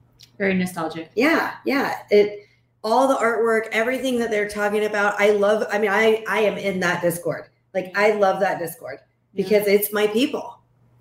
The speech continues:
Speaker 1: I love that.
Speaker 2: So,
Speaker 1: People.
Speaker 2: yeah. So there you have it. There's the nifty acronym for easily,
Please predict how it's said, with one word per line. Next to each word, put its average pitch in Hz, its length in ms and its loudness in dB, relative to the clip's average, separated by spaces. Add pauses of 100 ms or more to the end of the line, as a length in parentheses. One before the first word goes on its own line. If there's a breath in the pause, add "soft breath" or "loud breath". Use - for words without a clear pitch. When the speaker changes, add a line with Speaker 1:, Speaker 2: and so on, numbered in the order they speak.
(140)
Speaker 1:
I 208 60 -8
love 202 340 -4
that. 175 280 -12
Speaker 2:
So, 180 560 0
Speaker 1:
People. - 320 -18
Speaker 2:
yeah. - 340 0 (600)
So 247 540 2 (320)
there 262 180 2
you 349 220 4
have 202 200 0
it. 269 340 -4
There's 233 400 0 (200)
the 214 560 4
nifty 220 1040 0 (260 loud breath)
acronym 196 840 -2
for 180 720 2
easily, 214 1000 2